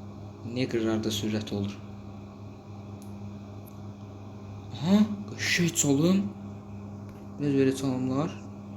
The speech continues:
Atdı topu qabağına. Risk el-, ay, elə pas atırlar. Ay, sən nə ağaysan, ay, neqr. Elə pas atırlar.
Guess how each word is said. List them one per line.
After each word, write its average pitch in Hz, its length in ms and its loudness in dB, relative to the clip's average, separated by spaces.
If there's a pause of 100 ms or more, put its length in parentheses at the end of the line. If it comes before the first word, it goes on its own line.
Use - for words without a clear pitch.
(240)
Atdı 135 240 4
topu 143 220 6
qabağına. 143 440 6 (1300)
Risk - 220 8
el-, - 200 10
ay, 269 640 10
elə 294 160 8
pas 302 200 0
atırlar. 220 640 4 (420)
Ay, 247 160 4
sən 262 240 10
nə 254 80 12
ağaysan, 247 380 10
ay, 220 160 12
neqr. - 320 10 (880)
Elə 220 300 4
pas 220 180 2
atırlar. 113 720 2